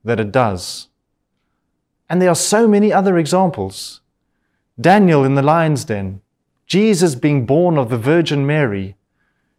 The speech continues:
Jesus turning water into wine, walking on water, healing the sick,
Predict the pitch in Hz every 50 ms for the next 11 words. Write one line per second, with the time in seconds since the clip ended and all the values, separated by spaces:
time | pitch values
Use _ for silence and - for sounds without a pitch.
0 | _ _ - 170 190 185 151 170 151 - - - 185 185 180 175 170 160 139 139
1 | 151 180 180 - - - 135 135 131 123 131 - 131 117 123 147 160 160 139 120
2 | 107 101 101 104 104 - _ _ _ _ _ _ _ _ _ - 120 131 170 196
3 | 202 202 - 185 170 151 147 143 131 123 135 165 175 160 - - 131 117 110 104
4 | 107 123 156 196 208 196 185 170 156 143 139 131 - - 180 160 131 - - -
5 | - _